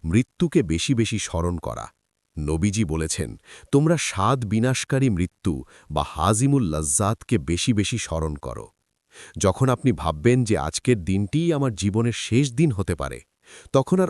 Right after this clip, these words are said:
অহেতুক কাজে সময় নষ্ট করার ইচ্ছা জাগবে না। তখন প্রতিটি সেকেন্ডকে মনে হবে হীরার টুকরো। আমরা ভুলে যাই যে মালাকুল মাউত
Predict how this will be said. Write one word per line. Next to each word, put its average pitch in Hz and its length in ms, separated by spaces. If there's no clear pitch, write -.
অহেতুক 98 520
কাজে 90 280
সময় 95 400
নষ্ট 82 300
করার 104 300
ইচ্ছা 90 320
জাগবে 67 380
না। 50 120
তখন 95 240
প্রতিটি 104 460
সেকেন্ডকে 110 540
মনে 87 220
হবে 82 240
হীরার 127 380
টুকরো। 69 320
আমরা 82 260
ভুলে 82 320
যাই 64 240
যে 104 140
মালাকুল 107 540
মাউত 90 340